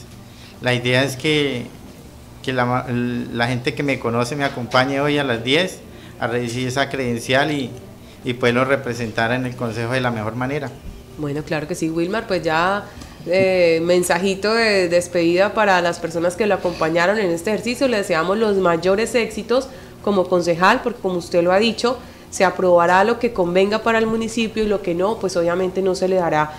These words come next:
Speaker 2: su voto de aprobación y pues usted está en representación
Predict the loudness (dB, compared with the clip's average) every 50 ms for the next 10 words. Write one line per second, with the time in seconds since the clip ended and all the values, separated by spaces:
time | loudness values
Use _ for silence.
0 | -16 -18 -18 -14 -6 -2 0 2 4 4 2 2 2 2 2 2 0 -4 -14 -16
1 | -12 -8 -6 0 2 2 2 2 0 -4 -2 -2 0 0 2 2 0 0 0 2
2 | 4 4 2 0 -6 -10 -8 -2 0 2 2 2 0 -4 -6 -6 -6 -6 -4 -4
3 | -4 -4 -2 2 4 4 4 4 2 2 -2 -2 -2 -2 -2 0 -2 -2 -2 -2
4 | -4 -4 0 2 2 4 2 2